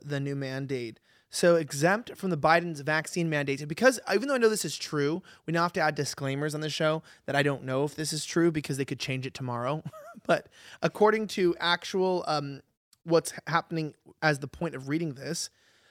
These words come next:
Congress and legislative branches exempt. Congress staff is exempt. Uh, let me go back to that real fast. It just got off. Um, there is the judicial branch is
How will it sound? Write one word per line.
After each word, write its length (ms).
Congress 680
and 160
legislative 540
branches 360
exempt. 460
Congress 360
staff 420
is 100
exempt. 460
Uh, 380
let 100
me 100
go 80
back 200
to 80
that 260
real 80
fast. 260
It 160
just 180
got 200
off. 320
Um, 340
there 280
is 200
the 100
judicial 480
branch 540
is 280